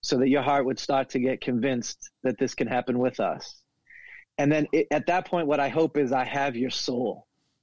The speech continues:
that the words of Scripture have just moved you, and you have a vision for what could be possible in your world. But then,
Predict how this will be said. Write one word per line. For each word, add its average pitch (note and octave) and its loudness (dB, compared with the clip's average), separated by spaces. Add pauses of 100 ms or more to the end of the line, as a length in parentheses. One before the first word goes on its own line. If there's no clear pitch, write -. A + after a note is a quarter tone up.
(160)
that A#2+ -2
the C3 0
words C3+ 4
of C#3 0
Scripture B2+ 0 (500)
have A2+ -2
just A#2 -2
moved C3 4
you, A#2 0 (440)
and C#3 2
you C#3 6
have C3 2
a C3 6
vision B2+ 2
for C3 2
what B2+ 2
could C3 0
be C3 6
possible B2 0
in B2 2
your C#3 6
world. A2+ -2 (680)
But C#3 0
then, C3+ 2